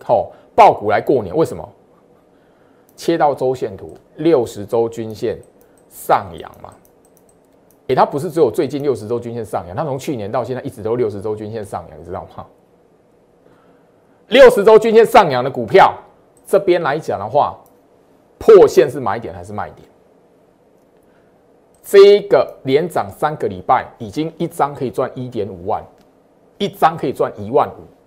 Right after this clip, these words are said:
十张可以赚十五万了。可是你要知道，它后面来讲继续涨上去来讲的话，一档的持股帮你赚二十万是不是梦？不是啊。但是你要知道，不是每一档股票一个礼拜都可以赚二十万，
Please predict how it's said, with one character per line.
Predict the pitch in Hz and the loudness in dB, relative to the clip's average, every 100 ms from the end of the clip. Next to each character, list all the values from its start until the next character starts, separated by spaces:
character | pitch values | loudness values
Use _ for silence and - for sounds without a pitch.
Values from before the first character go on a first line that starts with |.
| _ _ _ _ _ | _ _ _ _ _
十 | - - 147 | -14 -8 -4
张 | 160 196 | 0 0
可 | 202 | 0
以 | 143 | -6
赚 | 151 131 | -4 -6
十 | - 107 | -8 -12
五 | 87 | -10
万 | 101 80 | -10 -10
了。 | - | -16
可 | - | -10
是 | 156 165 | -10 -10
你 | 117 | -10
要 | 110 147 | -8 -8
知 | - | -8
道， | 131 123 - _ _ | -6 -6 -8 _ _
它 | 160 | -2
后 | 202 214 | 2 2
面 | 190 | 2
来 | 139 | -2
讲 | 139 | -4
继 | 107 151 | -6 -10
续 | 139 | -10
涨 | 113 95 | -12 -8
上 | 135 123 | -8 -6
去 | 127 | -6
来 | 113 | -6
讲 | 110 | -8
的 | 85 | -10
话， | 101 104 - _ _ _ _ _ - | -6 -6 -8 _ _ _ _ _ -6
一 | 233 | -6
档 | - - - - | -4 -6 -6 -6
的 | - | -10
持 | 127 - 120 | -10 -10 -10
股 | 156 101 85 _ _ | -10 -12 -16 _ _
帮 | 170 151 | -2 -2
你 | |
赚 | 107 - - | -4 -4 2
二 | 160 | 2
十 | - 113 | 2 -6
万 | 120 | -8
是 | 107 | -8
不 | 113 | -14
是 | 104 | -10
梦？ | 110 87 - _ _ _ - | -10 -10 -16 _ _ _ -14
不 | 117 | -12
是 | - - 104 | -12 -12 -12
啊。 | 85 - | -10 -4
但 | 180 | -4
是 | 170 - | -4 -10
你 | 104 | -10
要 | 117 139 | -8 -10
知 | - 123 | -12 -10
道， | 123 - _ _ | -10 -10 _ _
不 | 151 | -8
是 | 143 | -6
每 | 165 113 160 | -6 -4 -6
一 | |
档 | 131 139 | -6 -10
股 | 113 | -12
票 | 90 135 | -8 -6
一 | - | -6
个 | 139 123 | -8 -8
礼 | 95 | -6
拜 | 95 120 | -8 -6
都 | 117 | -6
可 | 113 | -8
以 | |
赚 | 92 113 | -8 -10
二 | 123 | -10
十 | 104 98 | -12 -8
万， | 107 | -8